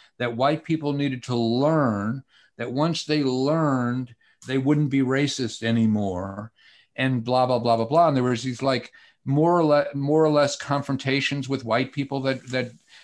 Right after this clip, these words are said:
diversity trainers would run. Like, you'd be taken into a room and you'd say,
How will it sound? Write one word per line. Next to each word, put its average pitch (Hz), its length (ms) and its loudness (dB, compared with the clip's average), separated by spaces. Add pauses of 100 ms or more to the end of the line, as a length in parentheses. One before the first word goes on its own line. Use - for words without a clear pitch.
(140)
diversity 135 500 2
trainers 135 460 0
would 120 160 0
run. 117 580 2 (420)
Like, 120 240 2
you'd 123 140 0
be 123 80 2
taken 139 340 0
into 131 240 0
a 127 60 2
room 131 320 4
and 123 100 2
you'd 120 100 0
say, 123 380 -4